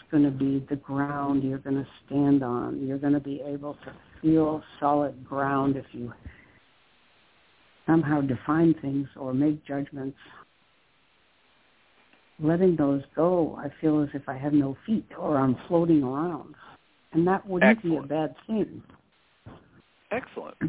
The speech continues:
Speaker 2: <clears throat> Try that. Why? Because it's different. If you're
Speaker 1: Mm.
Speaker 2: not satisfied, if you're not fully, completely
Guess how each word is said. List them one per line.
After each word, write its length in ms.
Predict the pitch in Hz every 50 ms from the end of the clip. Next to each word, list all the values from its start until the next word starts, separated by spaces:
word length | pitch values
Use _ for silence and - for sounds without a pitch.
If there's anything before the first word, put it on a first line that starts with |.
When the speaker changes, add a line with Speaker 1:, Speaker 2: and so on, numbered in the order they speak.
| - _ _ _ _ _ -
Speaker 2:
<clears throat> 320 | - 240 - 95 82 80 _ _ _ _ _ _ _ _ _ _ _ _ _ _ _ _ _ _ _ _ _ _ _ _ _ _ _ _ _ _ _ _ _ _ _ _ _ _ _ _ _ _ _ _ _ _ _ -
Try 320 | - - 175 196 247 285
that. 280 | 262 160 - - - - - - _ _ _ _ _ _ _ _ _ _ _ _ _ _ _ _ _ _ _ _ _ _ _ _ _ _ _ _ _ _ _ _ _ _ _ _ _ _ _ _ - - - _ _ - - _ _ _ _ _ _
Why? 360 | - 226 - 127 117 - - - _ -
Because 340 | - 180 - - 202 202 190 185
it's 120 | 202 190 _ _ _ 165
different. 440 | 190 220 240 - - - 123 - _ - - - _ _ _ _ _ _ _ _ _ _ _ _ _ - - - _ _ -
If 160 | - 131 -
you're 120 | 156 156 151
Speaker 1:
Mm. 60 | 147
Speaker 2:
not 240 | 151 170 208 214 - - - - - -
satisfied, 580 | - 180 202 202 180 156 131 - - 120 120 123
if 120 | 120 -
you're 80 | 127 127
not 240 | 123 127 120 117 - - - -
fully, 280 | - 180 185 196 202 196
completely 880 | - - 165 151 - - - 170 175 143 - 127 135 135 139 139 139